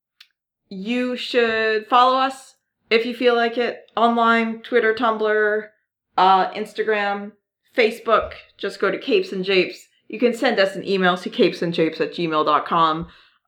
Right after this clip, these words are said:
Um, you can join our Discord server where we, uh, linked that, uh, that Kickstarter earlier, and also, uh, where you can talk about Blaseball. Um,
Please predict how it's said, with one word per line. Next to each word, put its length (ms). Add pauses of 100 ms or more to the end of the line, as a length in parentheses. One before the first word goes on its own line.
Um, 600 (180)
you 160
can 160
join 260
our 140
Discord 480
server 560 (160)
where 520
we, 520
uh, 640
linked 460
that, 440
uh, 800 (480)
that 460
Kickstarter 500
earlier, 540 (100)
and 180
also, 720
uh, 420
where 120
you 120
can 160
talk 240
about 260
Blaseball. 680 (540)
Um, 720